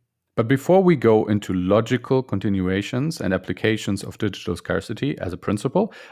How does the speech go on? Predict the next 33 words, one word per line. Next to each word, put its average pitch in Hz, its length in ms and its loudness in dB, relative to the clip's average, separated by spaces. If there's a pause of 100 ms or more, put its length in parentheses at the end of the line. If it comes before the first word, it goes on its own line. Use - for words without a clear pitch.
I 98 60 4
wanted 131 260 2
to 110 80 0
quickly 117 360 0
touch - 380 -6
on 87 160 -4
risks - 560 0 (180)
and 95 440 0
that 92 120 2
are 92 140 2
attached - 400 -6
to 87 100 -6
this 82 260 -8
whole - 200 -8
digital 95 540 -14
gold. - 400 -20 (1400)
As 143 120 2
you 175 60 4
might 135 220 4
know 95 440 2
from 98 340 2
your 87 360 0
social 92 400 -2
relationships, 87 920 -4 (440)
trust - 480 -2 (160)
takes - 340 -4 (100)
a 92 80 -2
lot 90 160 2
of 90 180 -2 (140)
effort, - 460 -4 (340)
of - 220 -16
time 101 360 0
and 101 140 -2